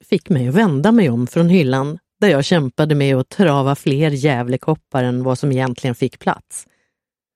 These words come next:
Vi hade umgåtts i över ett halvår nu, Britta och jag. Men det slog mig plötsligt att jag aldrig frågat henne om Solstaholm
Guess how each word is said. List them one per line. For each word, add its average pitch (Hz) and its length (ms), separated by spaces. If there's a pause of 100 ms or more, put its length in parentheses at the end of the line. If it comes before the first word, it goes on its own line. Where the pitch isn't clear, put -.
(500)
Vi 175 100
hade 202 200
umgåtts 139 560
i - 20
över 139 280
ett 143 120
halvår 180 420
nu, 131 280 (120)
Britta 151 380
och 135 120
jag. 120 240 (760)
Men 220 260 (100)
det 202 240
slog 160 320
mig 254 160
plötsligt - 640
att - 160
jag 123 160
aldrig 143 400
frågat 175 440
henne 131 300
om 139 120
Solstaholm 151 840